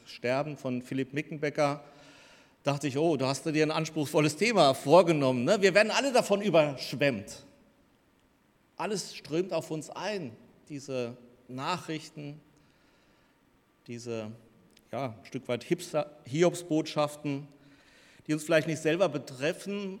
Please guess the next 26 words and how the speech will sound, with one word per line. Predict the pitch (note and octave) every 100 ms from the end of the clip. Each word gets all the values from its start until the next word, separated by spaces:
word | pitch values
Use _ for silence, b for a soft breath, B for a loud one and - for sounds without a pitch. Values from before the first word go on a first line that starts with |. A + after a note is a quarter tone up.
| -
betroffen, | - B2+ C#3 F3 - G3 G3+ - -
betreffen, | A#2+ C3 E3 G#3 G#3+ F#3 - _ b b b b b _
aber | C3+ C3+
doch | D#3 D3+ - - -
immer | C#3+ C#3+
betroffen | C3+ C3+ - B2 - B2 A#2
machen. | B2+ A#2 F#2 - _ _ _ _ _ _ _ _ _ _
Und | B2+
das | B2
ist | C#3 C#3+
auch | C3 -
gut | C3 C#3+
so. | - G2 G#2+ _ _ _ _ _ _ B B B B -
Wenn | E3
wir | G#3
über | G3
dieses | F3+ F3 F#3
Thema | - G#3 A3 G3+
nachdenken, | F3 G#3+ - G3+ G3 -
zuversichtlich | - G3+ G#3+ - F#3+ - D#3 D3
leben, | E3+ A3 G#3+
dann | G3 F#3
bedeutet | F3+ F3 G3+ G3+
das | F#3 -
ja | F3+
nicht, | F3 G#3+ -